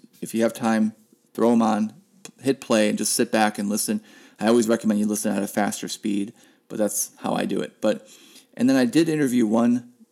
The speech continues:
patient named Danielle about six months ago. Really proud of that episode, and I, I definitely plan in the future to interview more people, more experts, anybody I can get on, because I think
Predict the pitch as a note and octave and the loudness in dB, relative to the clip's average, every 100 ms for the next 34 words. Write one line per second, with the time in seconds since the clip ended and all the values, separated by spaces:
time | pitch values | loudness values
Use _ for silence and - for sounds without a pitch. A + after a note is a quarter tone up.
0 | _ _ - A2+ - F#2+ - - G#2+ G#2 | _ _ -4 -2 -2 -8 -12 -4 -2 0
1 | G#2+ G2+ G2+ G2 G2 G2+ _ _ - - | 0 0 0 -2 -4 -8 _ _ -18 -6
2 | G#2 F#2+ - A2+ A2+ G#2 G#2+ G#2 G2 G2+ | -2 -2 -2 -4 -2 -4 -2 -2 -2 -4
3 | - _ _ G#2 A#2+ A#2 A#2 A2 G#2+ - | -14 _ _ 0 2 2 0 2 2 0
4 | G#2+ G#2 - G#2+ G2+ - G#2 G2+ G2 - | -2 -4 0 0 0 -4 -4 -4 -6 -8
5 | G2+ - C3 C#3 C#3+ A#2+ A#2 A2+ G#2+ A2+ | -8 -2 0 0 -2 -4 0 0 0 0
6 | G#2 G#2 - - G#2 G2 G#2 G#2 A2+ A2+ | -2 -4 -8 -6 -4 -2 0 2 2 2
7 | A2 - - _ _ _ _ - D#3+ D3+ | -2 -10 -20 _ _ _ _ -2 0 4
8 | C#3+ C3+ - - G#2+ G#2+ A#2+ A#2+ - A#2+ | 4 2 -2 -4 -2 -2 -2 -4 -2 0
9 | A#2 A2 - A#2+ C#3+ C3 B2 A#2 - A2 | 0 0 -6 -4 -2 0 0 0 0 -2
10 | G#2+ G#2 G2 G2+ G#2 G#2+ G#2 A#2 A2 | 0 0 -2 -4 -6 -6 -6 -6 -6